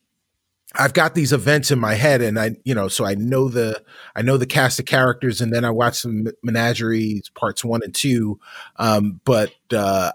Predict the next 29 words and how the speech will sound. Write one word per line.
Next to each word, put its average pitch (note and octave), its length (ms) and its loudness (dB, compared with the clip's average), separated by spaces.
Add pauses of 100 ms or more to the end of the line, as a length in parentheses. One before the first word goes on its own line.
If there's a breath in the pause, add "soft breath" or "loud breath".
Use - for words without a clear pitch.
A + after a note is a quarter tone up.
I A2+ 140 2
was, - 440 -4
I B2 120 -4
was G2+ 160 -4
still C#3+ 380 2
like, G2+ 280 -4 (140)
"Oh, C#3 160 6
all C#3+ 80 4
right, A#2 280 2
here A#2+ 200 -4
we C3+ 100 -4
go." B2+ 500 2
And D3+ 140 0
again, D#3 460 0 (440 loud breath)
the, C#3+ 200 -2 (240)
the C#3 320 -4
overlying C#3 800 4
thing G2+ 380 0
for - 180 -2
me G2 360 -2
was F#2 600 -2 (320 soft breath)
that B2+ 240 0
this G#3 200 2
season, A#2 960 0
they, C3+ 480 0
the A2 440 -2 (100)
writers A#2 920 2 (360)
have C3 220 0
spent - 600 -2